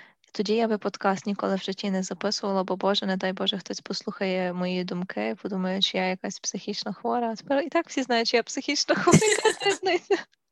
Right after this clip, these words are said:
Speaker 1: А тоді я реально була така дуже, я в школі не завжди мала там, е, маленьке коло спілкування,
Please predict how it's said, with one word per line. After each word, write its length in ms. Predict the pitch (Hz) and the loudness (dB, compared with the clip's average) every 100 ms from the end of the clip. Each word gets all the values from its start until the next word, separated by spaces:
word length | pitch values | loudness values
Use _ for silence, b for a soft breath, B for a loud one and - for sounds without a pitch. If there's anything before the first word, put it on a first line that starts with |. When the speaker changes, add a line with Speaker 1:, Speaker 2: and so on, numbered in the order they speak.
| _ | _
Speaker 1:
А 80 | 208 | -2
тоді 220 | 202 196 | 0 2
я 120 | 202 | 4
реально 260 | 208 196 190 | 4 2 0
була 180 | 185 180 | 0 -2
така 260 | - - | -2 -2
дуже, 300 | 190 190 196 | 0 0 0
я 140 | 185 190 | 0 0
в 60 | |
школі 580 | 185 - - 247 240 220 214 - _ | 0 0 2 2 4 2 0 -8 _
не 100 | - | -6
завжди 340 | 208 214 - 208 | -4 0 0 2
мала 320 | 196 196 196 | 2 2 2
там, 380 | 196 196 190 185 180 | 0 -2 -2 -4 -4
е, 240 | 180 185 180 190 | -2 -2 -4 -2
маленьке 400 | 196 190 190 - | 2 2 0 -2
коло 280 | - 196 190 | 0 0 0
спілкування, 920 | - - 190 190 208 190 190 185 180 | -4 -4 -4 -2 -2 0 0 -2 -4